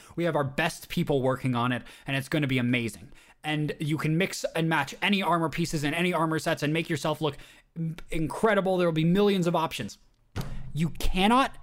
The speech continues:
use armor from one core on another core, which means currently me, level nine in the battle pass,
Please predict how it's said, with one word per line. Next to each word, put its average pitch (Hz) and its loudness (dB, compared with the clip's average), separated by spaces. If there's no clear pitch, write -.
use 180 2
armor 180 0
from 151 0
one 143 2
core 285 0
on 202 0
another 175 2
core, - -4
which 180 -8
means 190 2
currently 151 0
me, 143 0
level 175 2
nine 175 2
in 277 4
the 240 2
battle 156 0
pass, 113 -8